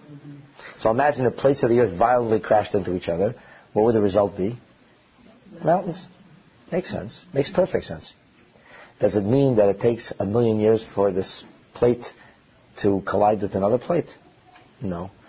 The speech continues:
What if Hashem would bring the plates together instantaneously? So maybe that's how mountains were formed. People wonder, what took a whole day? God was talking and talking and talking. He are. It takes a whole day for light to become light.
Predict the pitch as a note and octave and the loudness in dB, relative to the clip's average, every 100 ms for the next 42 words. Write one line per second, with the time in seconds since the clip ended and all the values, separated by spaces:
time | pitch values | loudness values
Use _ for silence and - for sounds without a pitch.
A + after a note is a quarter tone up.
0 | - - A#2+ D3 B2+ A2+ D3 B2+ G#2+ A#2+ | -16 0 2 2 0 0 2 2 2 2
1 | C3 A2 B2 A#2+ C#3+ F3 C#3+ C#3 - C#3+ | 0 2 0 0 0 4 6 4 2 -4
2 | C#3+ E3+ F3+ E3+ B2+ G2 F#2+ - _ _ | 0 2 4 4 2 0 -6 -8 _ _
3 | _ - _ _ _ _ _ - - D#3 | _ -20 _ _ _ _ _ -6 0 4
4 | G#3 G#3 G#3 G3 F#3+ F#3 F#3+ F#3 F#3 G#3 | 4 4 4 2 2 2 2 0 2 2
5 | D3+ - - G#3+ - G#3 - G3 - G#3 | 2 -6 -14 -18 -10 -10 -10 -16 -14 -14
6 | A3 G#3+ - C#3 C#3 B2 D#3 A#2+ G#2 B2+ | -10 -10 -2 0 2 2 4 2 2 0
7 | - D#3 - A2+ B2+ C3 D#3 - - _ | 0 -4 0 0 2 2 0 0 -14 _
8 | _ _ - G#2 A#2 A2 - B2 C3+ A2+ | _ _ -2 0 0 -2 -2 -2 -2 -4
9 | G#2 A#2 - A2+ A2 A#2+ - E2+ - F#2+ | -2 -4 -4 -4 -2 -2 -4 -12 -10 -2
10 | G#2 C3+ C#3+ G#2 F#2+ C3 B2 G#2+ C#3+ C3 | 2 4 4 2 2 0 2 2 4 4
11 | C#3+ A#2 A2 C3+ C3+ A2 G2 G2 A#2+ C#3 | 2 2 2 2 2 0 0 -2 -2 0
12 | G2 C3+ F3 | 2 2 0